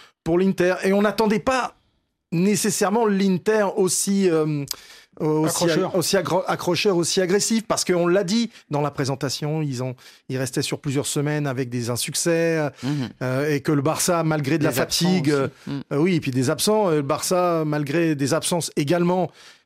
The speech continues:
Speaker 1: euh, de la fatigue de cette finale de la Coupe du Roi était là et bien là. Euh, ils ont pas perdu beaucoup de matchs ces derniers mois, le Barça, hein. Et à l'arrivée, euh, on est, euh, on en a été essoufflé parce que ça a été une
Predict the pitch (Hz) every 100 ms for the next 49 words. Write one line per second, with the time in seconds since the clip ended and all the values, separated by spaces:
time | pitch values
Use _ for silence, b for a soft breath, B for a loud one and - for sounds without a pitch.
0 | - 147 143 165 190 175 185 185 156 143
1 | 131 147 156 - 160 151 143 - 143 135
2 | 131 165 151 - 135 - 139 170 143 113
3 | 123 143 156 175 254 B B B 139 120
4 | 131 151 135 135 123 120 143 151 285 175
5 | 156 160 143 139 135 117 - 117 117 165
6 | b b b 160 160 - 170 165 160 143
7 | 190 - 151 147 151 151 147 151 151 135
8 | 131 143 143 151 156 151 165 - 156 165
9 | - - - 165 175 - 165